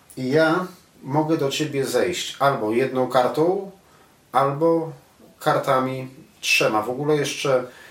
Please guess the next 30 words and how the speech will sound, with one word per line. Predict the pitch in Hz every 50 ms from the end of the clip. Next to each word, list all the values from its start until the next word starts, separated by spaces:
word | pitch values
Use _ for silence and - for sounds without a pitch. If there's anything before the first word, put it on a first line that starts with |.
| - - _ _
ważne | 123 123 156 170 170 180 156 143
jest, | 139 147 160 156 - - - - - 156
y, | 147 135 135 135 135
jak | 139 135 -
się | - - 151
trzyma | 127 - - - 165 151 131 123
te | 127 117
karty, | - 123 113 107 - 135
należy | 123 127 123 127 139 135 139 131
zrobić | 143 139 139 127 131 123 - -
tak, | 139 139 139 135
żeby | 139 151 147 139 135
one | - 135 131 135 131
były, | 131 139 135 135 131 131 127 123 123 - - - - - - - - _
jakby | - 127 127 120 - 135
tworzyły | - - 135 127 120 139 147 147 143 135
taki | - 127 127 127 131 123
wachlarz, | 113 127 156 151 143 - - 123 113 113 110 113 - - - - - - - - - - - - _ -
żeby, | - - 123 123 123 123 120 120 120 127 123 120 117 117 113 113 113 107
mm, | 117 117 113 110 110 110 113 -
tylko | - 135 - 143 135 135
one | 135 139 139 139
trzeba | 131 - - 139 139 131 131
trzymać | 131 - - 147 131 131 127
tak, | - 127 -
żeby | 135 143 -
przeciwnik | - - 131 127 127 123 -
ich | - 151
nie | 151 139
widział | 135 127 107 104 104 104 104 107